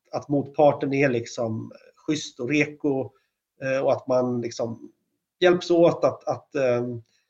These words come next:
reda ut allting så att man verkligen har en, en korrekt bild av, av både vart man ska åka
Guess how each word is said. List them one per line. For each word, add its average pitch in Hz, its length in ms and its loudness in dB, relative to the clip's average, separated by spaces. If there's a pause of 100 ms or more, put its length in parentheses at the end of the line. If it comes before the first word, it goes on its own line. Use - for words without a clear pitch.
(600)
reda 160 220 4
ut 170 240 4
allting 113 400 0
så - 120 -8
att 117 100 -8
man 131 160 -2
verkligen 127 320 0
har 147 460 8 (1040)
en, 135 300 4
en 143 160 -2
korrekt 190 340 4
bild 156 280 4
av, 127 60 4 (100)
av 131 200 0
både 147 200 2
vart 156 220 6
man 143 140 4
ska 139 180 -8
åka 233 540 0